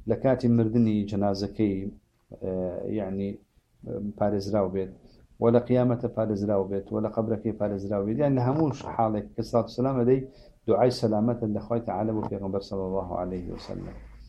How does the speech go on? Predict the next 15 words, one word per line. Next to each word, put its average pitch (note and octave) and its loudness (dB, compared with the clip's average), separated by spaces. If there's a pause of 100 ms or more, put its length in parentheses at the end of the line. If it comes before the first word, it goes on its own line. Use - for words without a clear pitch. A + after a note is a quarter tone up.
(1600)
مصدر C#3 6
معنى C#3+ 2
هي E3 2
واسم C3 0
مصدر A2+ 2
إيش G#2+ -6
معنى G2 -8
هي؟ G2+ -4
لعلمي C3 2
صرفة B2 2
مصدر A#2+ 4
طبعًا C3 2 (360)
أو C#3+ 4
حدث - 6
أو، C#3+ -2